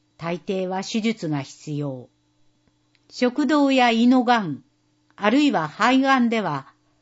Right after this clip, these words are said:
ここまでは治りません。大腸がんが治りやすいとは言っても、ステージフォー、肺や肝臓に転移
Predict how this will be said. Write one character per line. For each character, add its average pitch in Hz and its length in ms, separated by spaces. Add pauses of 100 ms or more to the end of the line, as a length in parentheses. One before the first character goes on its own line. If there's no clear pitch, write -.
(140)
こ 170 140
こ 226 120
ま 269 120
で 240 120
は 165 160
治 170 300
り 190 100
ま 180 140
せ 175 180
ん。 143 120 (1400)
大 247 220
腸 269 260
が 208 160
ん 185 80
が 180 120
治 202 320
り 262 80
や 254 140
す 269 120
い 240 120
と 190 120
は 165 100
言 160 80
っ - 40
て - 200
も、 165 280 (320)
ス - 200
テ 302 220
ー 220 40
ジ 165 140
フ 185 140
ォ 165 260
ー、 - 20 (400)
肺 208 320
や 196 200
肝 196 240
臓 190 240
に 180 140
転 214 200
移 147 360